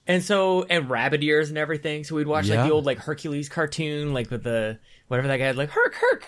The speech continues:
Speaker 1: I can't remember what his name is. He's, like, a half horse, half man.
Speaker 2: How old
Speaker 1: Or
Speaker 2: are you,
Speaker 1: boy.
Speaker 2: Sean?
Speaker 1: <laughs>
Speaker 2: You're not
Speaker 1: I
Speaker 2: old enough
Speaker 1: know,
Speaker 2: to remember.
Speaker 1: right?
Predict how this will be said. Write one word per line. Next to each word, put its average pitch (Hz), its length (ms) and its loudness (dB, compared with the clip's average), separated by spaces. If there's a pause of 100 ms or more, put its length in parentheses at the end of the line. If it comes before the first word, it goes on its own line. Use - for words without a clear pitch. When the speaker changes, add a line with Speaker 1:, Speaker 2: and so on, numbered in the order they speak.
Speaker 1:
I 165 80 -8
can't - 180 -10
remember 156 160 -4
what 147 100 -2
his 123 120 -6
name 127 240 -4
is. 104 320 -6
He's, 135 100 -6
like, 127 140 2
a 123 40 -2
half 123 240 0
horse, 127 300 -2
half 120 220 -4
man. 120 320 -6 (880)
Speaker 2:
How 262 220 -4
old 127 280 0
Speaker 1:
Or 143 40 2
Speaker 2:
are 117 40 2
you, 113 60 2
Speaker 1:
boy. 120 140 2
Speaker 2:
Sean? 127 360 -2 (100)
Speaker 1:
<laughs> - 80 -4
Speaker 2:
You're 254 200 4
not 269 160 4
Speaker 1:
I - 20 6
Speaker 2:
old - 140 6
enough - 160 8
Speaker 1:
know, 220 80 10
Speaker 2:
to 135 80 4
remember. 135 340 2
Speaker 1:
right? - 200 -2